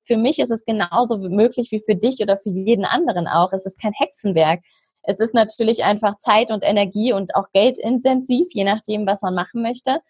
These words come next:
Aber es ist nicht unmöglich. Und von daher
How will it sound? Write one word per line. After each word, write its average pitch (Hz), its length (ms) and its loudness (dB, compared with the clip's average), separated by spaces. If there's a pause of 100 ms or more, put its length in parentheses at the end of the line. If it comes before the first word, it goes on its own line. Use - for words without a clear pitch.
(240)
Aber 202 180 2
es 220 100 -8
ist - 160 -6
nicht 226 280 -2
unmöglich. 226 600 -2
Und 175 200 -10
von 185 140 -4
daher 190 480 2